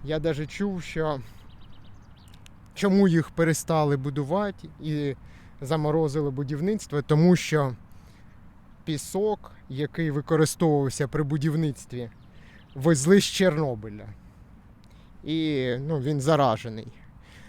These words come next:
Наскільки це правда, ну, не зрозуміло, але даже є така історія. Ну, це, конечно, монстри такі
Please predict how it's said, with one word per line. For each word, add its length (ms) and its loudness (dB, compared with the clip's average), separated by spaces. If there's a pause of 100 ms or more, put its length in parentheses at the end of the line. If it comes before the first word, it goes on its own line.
(140)
Наскільки 520 0
це 180 -4
правда, 560 -4
ну, 380 -4
не 200 -2
зрозуміло, 680 -6
але 500 -4 (1700)
даже 380 -2
є 220 -2
така 280 -2
історія. 560 -6 (2250)
Ну, 140 -8
це, 160 -10
конечно, 500 -8
монстри 600 -6
такі 360 -16